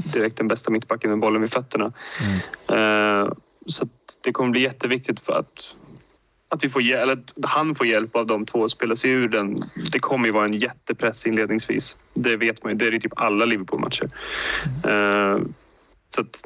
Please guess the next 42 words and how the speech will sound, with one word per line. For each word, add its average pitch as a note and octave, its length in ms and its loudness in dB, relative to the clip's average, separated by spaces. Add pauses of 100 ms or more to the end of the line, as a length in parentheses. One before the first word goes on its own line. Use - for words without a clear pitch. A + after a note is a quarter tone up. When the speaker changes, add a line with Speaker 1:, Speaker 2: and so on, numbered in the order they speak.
(120)
Speaker 1:
det - 180 -2
är B2+ 40 2
väl B2+ 100 2
någonstans B2+ 380 2
där B2+ 200 4
det B2 60 2
blir A2+ 120 0
viktigt. A2+ 240 -2
Och B2 80 -2
sen B2+ 140 0
tror C#3 300 2
jag C3 80 4
väl B2+ 220 0
tyvärr B2+ 320 0
också A#2 200 -2
att A2 100 -4
de A#2+ 120 0
kommer A#2 260 2
ju, A2+ 440 2
Jordan B2 300 0
Henderson A#2 380 2
kommer A2+ 200 2
ju - 20 -4
spela A2+ 180 -2
på A#2 100 -2
mittfältet A2 460 0
och A2+ 80 0
han A2 160 0
kommer G#2+ 280 2
ju, G#2+ 60 2 (200)
de A2+ 420 0 (100)
hjälpa A#2 420 2
Trent G#2+ 380 0
så, - 180 -2
så - 260 2
det G#2+ 80 0
bara G#2+ 120 0
sjunger G#2+ 380 0
om G#2+ 140 2
det A2 60 2
mot A2+ 220 -2
Vinicius. - 500 -2